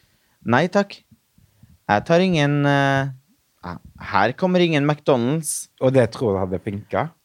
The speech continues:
Speaker 1: Gi meg hummer.
Speaker 2: Nei, nei.
Speaker 1: Tror du ikke?
Speaker 2: Nei, absolutt ikke.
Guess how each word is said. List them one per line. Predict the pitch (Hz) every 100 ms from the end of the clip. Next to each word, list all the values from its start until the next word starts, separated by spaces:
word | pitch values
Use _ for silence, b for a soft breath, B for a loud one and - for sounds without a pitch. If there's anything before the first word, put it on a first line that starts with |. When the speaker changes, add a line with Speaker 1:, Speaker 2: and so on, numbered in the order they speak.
| _
Speaker 1:
Gi | - 113 110
meg | 107 165
hummer. | 135 110 151 170 _ _ _ _ _ _ -
Speaker 2:
Nei, | - 82
nei. | 80 131 - - - _ -
Speaker 1:
Tror | -
du | 135
ikke? | 139 127 285 -
Speaker 2:
Nei, | 95 98 98 -
absolutt | 123 - - 95
ikke. | 107 - 98